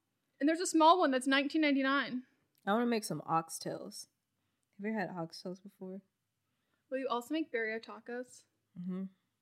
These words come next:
Speaker 2: I'll make, I wanna make
Speaker 1: Dude,
Speaker 2: some,
Speaker 1: I,
Speaker 2: I'm gonna
Speaker 1: Melissa's
Speaker 2: try
Speaker 1: in
Speaker 2: out
Speaker 1: her fucking cooking
Speaker 2: I'm
Speaker 1: era,
Speaker 2: trying
Speaker 1: and
Speaker 2: to
Speaker 1: I'm here
Speaker 2: figure
Speaker 1: for
Speaker 2: out,
Speaker 1: it.
Speaker 2: like, all the gluten-free, dairy-free stuff. So I'm
Speaker 1: You're
Speaker 2: trying
Speaker 1: doing
Speaker 2: to
Speaker 1: all the
Speaker 2: figure
Speaker 1: work, <laughs> so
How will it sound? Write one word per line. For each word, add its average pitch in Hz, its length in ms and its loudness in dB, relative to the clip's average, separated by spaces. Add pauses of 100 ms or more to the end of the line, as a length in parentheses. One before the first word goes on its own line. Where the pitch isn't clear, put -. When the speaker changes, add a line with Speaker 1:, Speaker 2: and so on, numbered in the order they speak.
(920)
Speaker 2:
I'll 185 60 -6
make, 190 260 -2
I 196 60 0
wanna 196 180 2
make 185 240 -2
Speaker 1:
Dude, - 120 2
Speaker 2:
some, 175 160 0
Speaker 1:
I, 233 140 8
Speaker 2:
I'm 208 100 10
gonna - 180 8
Speaker 1:
Melissa's 508 340 10
Speaker 2:
try 403 160 8
Speaker 1:
in - 80 10
Speaker 2:
out 254 200 12
Speaker 1:
her 285 80 8
fucking 262 460 4
cooking 247 420 -2
Speaker 2:
I'm 226 140 12
Speaker 1:
era, 247 80 6 (100)
Speaker 2:
trying 240 220 10
Speaker 1:
and 240 80 4
Speaker 2:
to 254 60 6
Speaker 1:
I'm 240 80 4
here 220 100 -6
Speaker 2:
figure 233 280 10
Speaker 1:
for 220 40 12
Speaker 2:
out, 214 300 10
Speaker 1:
it. - 40 -2
Speaker 2:
like, 190 240 6 (380)
all 208 220 10
the 202 180 2
gluten-free, 202 640 0
dairy-free 175 480 2
stuff. - 300 -8
So 165 360 2
I'm 175 140 0
Speaker 1:
You're 311 120 6
Speaker 2:
trying 302 140 8
Speaker 1:
doing 453 100 6
Speaker 2:
to 480 40 2
Speaker 1:
all 508 40 4
the 427 120 4
Speaker 2:
figure 165 100 2
Speaker 1:
work, - 200 -2
<laughs> - 20 -10
so - 120 -6